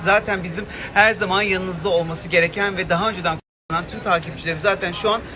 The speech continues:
stoklarını yaptık. İçinde kolajen kremi var, leke kremi var. Lekeleri olanlara sesleniyorum. Koltuk altı ve genital bölge lekeleriniz daha geç geçebilir ama bıyık bölgesindeki ve alın bölgesindeki lekeleriniz daha hızlı geçecek, haberiniz olsun.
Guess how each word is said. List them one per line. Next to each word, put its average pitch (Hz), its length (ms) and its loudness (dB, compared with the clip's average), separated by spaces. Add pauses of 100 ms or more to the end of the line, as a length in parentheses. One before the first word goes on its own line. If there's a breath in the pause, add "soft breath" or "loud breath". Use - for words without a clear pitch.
stoklarını 190 520 0
yaptık. 196 360 0 (140)
İçinde 180 220 -2
kolajen 175 500 -2
kremi 175 300 -4
var, 175 160 4
leke 160 260 -4
kremi 180 320 -4
var. 220 140 2 (380 loud breath)
Lekeleri 262 380 4
olanlara 254 460 6
sesleniyorum. 170 640 -2 (280 loud breath)
Koltuk 233 320 0
altı 277 280 -2
ve 226 40 -4
genital 226 500 -2
bölge 226 260 2
lekeleriniz 226 460 2
daha 226 160 4
geç 240 320 0
geçebilir 196 480 2
ama 175 280 2
bıyık 160 260 -4
bölgesindeki 202 560 2
ve 170 140 0
alın 190 260 0 (120)
bölgesindeki 175 500 0
lekeleriniz 196 360 0 (340 loud breath)
daha 226 280 6
hızlı 156 180 -2
geçecek, 160 380 -2
haberiniz 156 420 -2
olsun. 135 300 -4